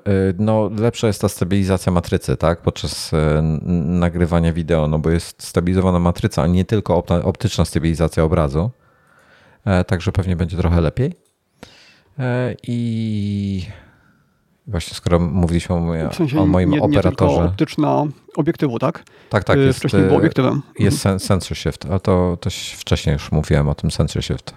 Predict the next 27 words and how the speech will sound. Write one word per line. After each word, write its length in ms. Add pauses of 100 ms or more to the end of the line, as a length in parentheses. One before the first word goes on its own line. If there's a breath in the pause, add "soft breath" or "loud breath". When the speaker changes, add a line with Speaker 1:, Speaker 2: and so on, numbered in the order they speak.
(800 soft breath)
Speaker 2:
Tak, 120
tak, 140
tylko 280
nie 180
byłem 160
pewny, 260
czy 120
wcześniej, 720 (340)
y, 40
był 180
tylko 680 (260)
Speaker 1:
Wcześniej 220
Speaker 2:
obiektyw. 220
Speaker 1:
był, 120
był 240
tylko 340
O 60
I 140
S, 240
no. 180 (720)
Speaker 2:
Mhm, 320
okej. 220 (560 soft breath)
Speaker 1:
No, 200
także 280
tutaj 320
niewiele 360
mamy, 560